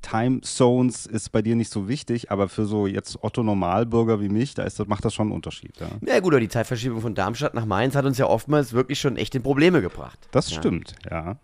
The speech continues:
Speaker 1: das muss man sagen.
Speaker 2: Weil wir sind ja eine Stunde hinten dran, deswegen meinst du immer nur, ich sei zu spät, wenn wir uns verabredet haben. Das ist aber de facto gar nicht so. Wir müssten uns nur mal auf eine gemeinsame Zeitzone einigen.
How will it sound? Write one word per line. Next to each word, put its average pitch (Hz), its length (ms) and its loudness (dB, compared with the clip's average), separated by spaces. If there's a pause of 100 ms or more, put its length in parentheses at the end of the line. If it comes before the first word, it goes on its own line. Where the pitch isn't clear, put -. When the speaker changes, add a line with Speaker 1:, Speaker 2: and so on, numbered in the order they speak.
(100)
Speaker 1:
das 110 200 -8
muss 120 180 -8
man 127 160 -4
sagen. 98 480 -2
Speaker 2:
Weil 110 280 2
wir 139 120 6
sind 147 120 0
ja 151 80 4
eine 135 120 2
Stunde 147 300 2
hinten 135 260 2
dran, 120 220 2
deswegen 127 460 0
meinst 147 520 2
du 320 60 2
immer 117 200 2
nur, 101 120 0
ich 90 100 -6
sei 87 180 0
zu - 120 -14
spät, 104 420 -4 (580)
wenn 120 140 6
wir 127 140 4
uns 117 100 0
verabredet 95 640 0
haben. 107 260 -2 (220)
Das 107 160 -2
ist - 320 0
aber 90 180 0
de 82 140 -4
facto 82 320 -6
gar - 180 -8
nicht - 180 -14
so. - 300 -14
Wir 92 100 -2
müssten 123 280 2
uns 113 100 2
nur 147 80 6
mal 135 140 4
auf - 160 -4
eine 120 100 0
gemeinsame 120 560 4
Zeitzone 131 520 0
einigen. 117 360 -6